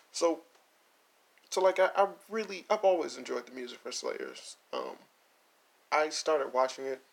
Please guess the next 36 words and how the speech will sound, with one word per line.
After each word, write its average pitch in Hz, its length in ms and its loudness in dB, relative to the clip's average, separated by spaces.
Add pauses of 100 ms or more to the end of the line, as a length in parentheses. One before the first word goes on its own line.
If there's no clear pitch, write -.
(220)
a - 20 -20
while 123 240 -6
back. 127 240 -6
Why 180 80 -4
am 202 80 -8
I 196 80 -6
giving 170 320 -10
you 156 60 -12
this 135 140 -10
history 131 280 -14
lesson? 120 260 -12
You 165 100 -6
don't 180 100 -2
need 160 160 -8
to 131 60 -14
know 127 120 -8
the 120 60 -14
shit. - 240 -14
You 143 80 -8
wanna 151 160 -2
know 147 80 -2
about 135 240 -2
the 139 80 -12
anime. 123 240 -8 (420)
Um, 160 220 4 (100)
yeah, 151 200 0 (140)
so - 160 -2
I'm 160 80 0
gonna 120 120 -8
just 120 160 -14 (120)
cut 113 140 -10
it 113 40 -8
right 110 200 -10
there. 123 160 -6 (320)
So, 185 300 -2 (120)
um, 147 400 0